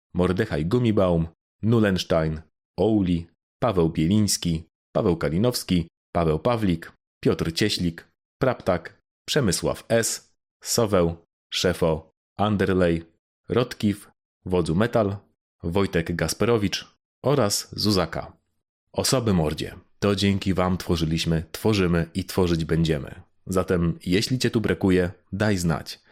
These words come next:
Jeśli zaś chcesz dołączyć do tej listy, to wesprzyj nas na Patronite. Będziesz mieć na przykład przedpremierowy dostęp do tego wideo, to znaczy naszego przyszłego o hegemonii.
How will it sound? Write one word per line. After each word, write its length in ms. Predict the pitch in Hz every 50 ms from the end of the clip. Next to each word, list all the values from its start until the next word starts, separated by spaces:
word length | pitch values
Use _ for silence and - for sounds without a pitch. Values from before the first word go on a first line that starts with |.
| - - - -
Jeśli 380 | - 85 80 - - 76 82
zaś 240 | 80 76 71 71 -
chcesz 340 | - - - 175 202 175 123
dołączyć 560 | 98 87 85 87 87 82 80 80 73 - -
do 180 | - 80 76 71
tej 160 | - 78 82
listy, 340 | 113 143 156 - - 101 190
to 380 | - - - 214 135 170 160
wesprzyj 380 | 135 131 110 - - - - 80
nas 180 | 78 76 73 -
na 80 | 78
Patronite. 560 | - 90 85 80 76 76 69 60 - - - - _ _ _ _ -
Będziesz 280 | 101 107 113 104 -
mieć 260 | 101 90 82 - -
na 180 | - 76 71 71
przykład 420 | - - 80 78 - 71 - -
przedpremierowy 640 | - - - 87 80 - - 92 87 90 87 85 87 87
dostęp 320 | 95 98 - - 76 78
do 80 | 73 76
tego 220 | 78 78 76 78
wideo, 360 | 78 80 76 73 78 92 101 - _ _ _ -
to 80 | -
znaczy 220 | 85 85 82 - 85
naszego 360 | 80 76 - 80 80 78 80
przyszłego 640 | - - - 85 - - 53 - - - - -
o 260 | - - - 82 78
hegemonii. 560 | 76 90 80 80 78 69 60 - - - -